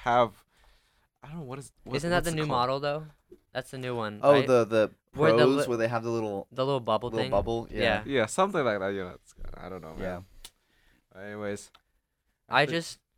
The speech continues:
Speaker 2: I try not to, I try to s-, to support Apple as little as possible.
Speaker 3: Same.
Speaker 1: Oh, yeah.
Speaker 2: But, like,
Speaker 1: Right.
Speaker 2: I have to admit, I have
Speaker 1: Amen.
Speaker 2: fallen into the trap of buying iPhones, and I don't, uh,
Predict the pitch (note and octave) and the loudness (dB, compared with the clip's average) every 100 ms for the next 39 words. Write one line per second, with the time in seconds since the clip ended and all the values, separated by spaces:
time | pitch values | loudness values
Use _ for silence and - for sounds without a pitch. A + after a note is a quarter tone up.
0 | _ _ B2+ B2+ - - C#3 C3+ C#3 B2+ | _ _ -2 -2 -6 -4 2 2 2 0
1 | A#2 - B2 - _ B2+ D#3+ E3+ F3 D3+ | -2 -6 -14 -14 _ -2 2 2 0 -6
2 | B2+ - D3+ B2 - B2 C3+ C3+ A#2 B2 | -16 -4 -2 -2 -8 -8 -4 -2 -2 -4
3 | A#2 A2 G#2+ G#2 G2+ - F#2+ G#2+ A#2 B2+ | -8 -8 -6 -6 -6 -6 -8 -6 -6 -6
4 | F#2 F2 D#2+ E2+ E2 C3 A#2 A#2+ - _ | -6 -10 -10 -6 -2 0 0 0 -2 _
5 | A#2+ C3 B2+ B2 - B2+ C3 - B2 A#2+ | 2 2 2 -4 -4 2 2 0 -2 0
6 | A2 A2+ A2 A#2+ A2 G#2+ G2+ F#2+ - F#2+ | 2 2 0 0 -2 -2 -8 -10 -6 -6
7 | - G2 F#2+ F#2 F#2 F#2+ F#2+ - A2+ A#2+ | -8 -8 -8 -8 -10 -10 -12 -12 -2 0
8 | A#2+ C3 C#3+ - _ - A2+ | 0 0 -4 -8 _ -4 -2